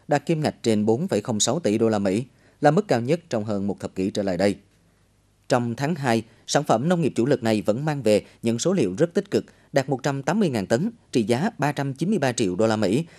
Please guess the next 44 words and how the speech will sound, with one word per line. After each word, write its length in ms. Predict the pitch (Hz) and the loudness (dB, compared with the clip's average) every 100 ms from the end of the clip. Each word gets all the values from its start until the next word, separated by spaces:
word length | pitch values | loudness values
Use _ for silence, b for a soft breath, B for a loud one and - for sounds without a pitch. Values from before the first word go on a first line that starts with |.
| B | B
tăng 160 | 131 113 | -4 -2
hai 140 | 127 | -2
mươi 140 | 117 113 | 0 0
sáu 220 | 113 113 | 0 -2
phẩy 180 | 113 127 | -2 -2
ba 140 | 160 160 | -2 -2
phần 140 | 104 | -4
trăm 160 | 92 120 | -4 -2
về 100 | 98 | 2
lượng 240 | 98 92 B B 127 | 2 0 B B 0
và 100 | 139 | 0
tăng 140 | 165 | 0
hai 140 | 160 | -2
mươi 140 | 165 156 | -2 0
sáu 200 | 147 190 | 0 0
phẩy 140 | 131 | -2
năm 140 | 147 139 | -4 -6
phần 180 | 110 | -6
trăm 260 | 98 131 120 | -2 -2 0
về 120 | 110 | -2
trị 160 | 95 92 | 0 0
giá 280 | 107 139 220 B B | 0 0 -4 B B
so 140 | - 113 | -2 -2
với 120 | 139 | -2
tháng 180 | 196 190 | 0 0
một 180 | 98 | 0
năm 100 | 110 | -2
hai 100 | 113 | -4
nghìn 200 | 104 90 | -4 -4
không 180 | 85 101 | -4 -4
trăm 140 | 101 95 | -4 -4
hai 140 | 98 | -4
mươi 100 | 98 | 0
ba. 200 | 104 90 - _ _ _ _ _ _ 139 | 2 0 -6 _ _ _ _ _ _ -2
Ngành 180 | 160 | 0
cà 120 | 156 151 | 2 0
phê 140 | 196 | 2
Việt 200 | 139 113 | 0 -2
Nam 160 | 135 113 | -2 -2
đã 80 | |
phát 180 | 107 202 | -4 -4
triển 180 | 104 120 | -4 -2
vượt 160 | 117 | -2
bậc 140 | - | 0